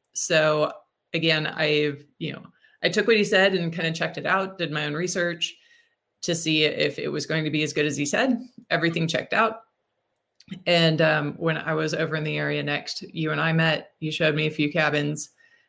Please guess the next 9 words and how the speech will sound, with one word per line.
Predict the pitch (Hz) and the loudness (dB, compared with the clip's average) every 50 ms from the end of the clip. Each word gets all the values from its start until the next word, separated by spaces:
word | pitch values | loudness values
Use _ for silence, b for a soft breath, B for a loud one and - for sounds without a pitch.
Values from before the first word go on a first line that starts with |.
| b _ _ | b _ _
Didn't | - 202 208 196 202 | 2 2 2 4 4
buy | 208 190 | 2 4
any | - 185 180 175 170 | 4 4 4 4 4
of | 165 - | 4 4
those, | 175 185 214 226 240 240 - 226 214 - - | 4 4 4 4 2 -2 -4 -6 -8 -8 -12
but, | 160 160 175 160 156 156 151 151 - 165 | -6 0 4 4 4 4 2 0 -2 -2
uh, | 165 156 156 147 139 | 0 0 0 0 0
that | 156 151 - | 0 0 0
was, | - 165 160 151 147 - - - - - | 0 0 0 0 -2 -4 -8 -10 -12 -16